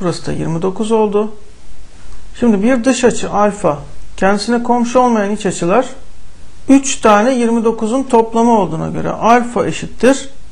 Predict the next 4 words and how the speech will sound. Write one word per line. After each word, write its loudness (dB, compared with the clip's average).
üç 2
çarpı 2
yirmi 2
dokuzdan 2